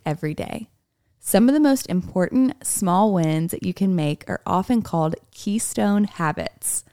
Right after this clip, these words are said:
The fastest way to comprehend a keystone habit is to learn what it is. A keystone is an architectural term for the wedge-shaped stone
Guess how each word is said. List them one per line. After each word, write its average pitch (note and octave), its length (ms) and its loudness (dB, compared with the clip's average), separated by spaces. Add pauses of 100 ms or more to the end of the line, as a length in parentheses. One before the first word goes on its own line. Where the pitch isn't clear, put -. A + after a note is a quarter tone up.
(420)
The F#3+ 80 -4
fastest B3 560 0
way C#4 120 2
to A#3+ 120 2
comprehend F#3+ 960 -2
a E3 80 -6
keystone F#3 560 -2
habit D#3 540 -4 (280)
is G3+ 140 -4
to - 180 -2
learn G3+ 480 4
what E3+ 360 2
it G3+ 100 -2
is. - 420 -4 (540)
A G#3 100 0
keystone C#4 640 2
is G3 160 0
an F#3 200 0
architectural F#3+ 840 0
term D#3 600 -2
for - 120 -4
the E3+ 120 2
wedge-shaped E3 1120 -2
stone F3+ 680 0